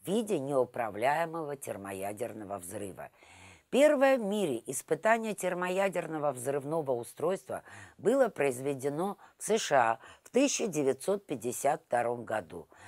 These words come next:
которое, в общем-то, не имело практической ценности в качестве оружия.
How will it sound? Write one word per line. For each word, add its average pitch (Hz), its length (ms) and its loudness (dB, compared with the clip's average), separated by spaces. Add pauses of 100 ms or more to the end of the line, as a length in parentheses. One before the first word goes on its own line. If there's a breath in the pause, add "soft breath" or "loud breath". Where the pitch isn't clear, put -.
(440 loud breath)
которое, 247 800 6
в 175 220 -2
общем-то, 226 460 0
не 254 160 0
имело 160 360 6
практической 139 840 0
ценности 190 640 -4
в - 80 -12
качестве - 800 0
оружия. 120 580 0